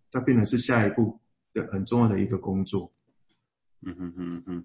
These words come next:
Speaker 2: OK，防灾教育的提升，这个很重要。你刚才说过这个社会教育不见了，我们社会教育很像大多数是透过这个媒体吼，来告知吼，就是媒-，媒体或现在网络来告知。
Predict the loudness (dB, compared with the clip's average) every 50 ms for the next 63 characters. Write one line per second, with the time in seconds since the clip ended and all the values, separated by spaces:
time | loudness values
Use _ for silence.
0 | -12 _ -10 -10 -8 -6 -8 -8 -8 -8 -8 -8 -8 -2 0 0 0 2 2 2
1 | 2 2 2 0 -2 -4 -6 -6 -6 -8 -6 -4 -4 -4 -4 -4 -6 -6 -6 -6
2 | -6 -8 -8 -8 -6 -6 -4 -2 -2 -4 -4 -4 -8 -12 -14 -14 -8 -2 2 6
3 | 8 8 8 8 10 8 8 8 8 6 4 4 4 2 2 4 6 6 8 8
4 | 6 6 6 6 6 6 4 2 0 2 2 4 4 4 4 6 6 6 8 8
5 | 8 8 8 8 8 8 8 10 8 8 6 6 4 4 6 8 8 8 8 6
6 | 6 6 4 2 2 4 4 2 2 2 0 -6 -16 -20 -20 -20 -20 _ _ 6
7 | 8 8 8 8 10 10 10 8 8 4 4 4 4 4 4 2 2 2 4 4
8 | 4 4 4 2 -2 0 0 0 0 0 0 0 0 2 2 2 0 6 8 8
9 | 8 8 6 2 -2 -2 -2 -2 -2 -4 -4 -4 -2 0 2 4 4 4 4 4
10 | 4 4 2 2 2 2 2 2 4 2 2 2 4 6 6 6 6 4 2 2
11 | 2 2 2 2 2 0 2 2 2 2 2 0 -4 -6